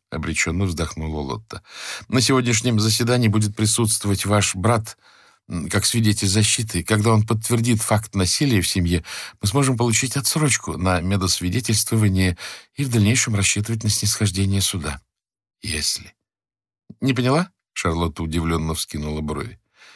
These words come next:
«Не когда он подтвердит, а если он подтвердит», пояснила Райли.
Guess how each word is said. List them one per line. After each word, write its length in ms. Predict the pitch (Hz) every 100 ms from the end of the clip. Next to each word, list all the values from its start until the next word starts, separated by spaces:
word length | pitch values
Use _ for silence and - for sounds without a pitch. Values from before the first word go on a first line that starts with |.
| - _ _ _ -
«Не 400 | 87 87 85 -
когда 480 | - 87 - 127 143
он 160 | 117 110
подтвердит, 800 | 110 101 - 85 76 73 76 -
а 60 | 85
если 840 | 101 131 120 - - 107 - -
он 240 | - 76 73
подтвердит», 1080 | 76 - - 73 76 65 73 - - - _ _
пояснила 560 | - 85 73 78 73 73
Райли. 320 | 71 - -